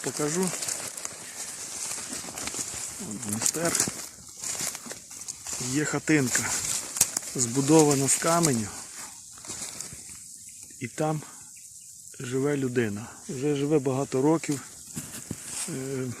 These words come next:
люди говорять, що він іспанець чи португалець, щось таке. Вже розмовляє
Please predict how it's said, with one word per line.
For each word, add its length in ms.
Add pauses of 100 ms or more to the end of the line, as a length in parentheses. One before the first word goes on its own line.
(180)
люди 280
говорять, 500
що 180
він 220 (2500)
іспанець 680
чи 140
португалець, 840
щось 260
таке. 480 (1200)
Вже 260
розмовляє 720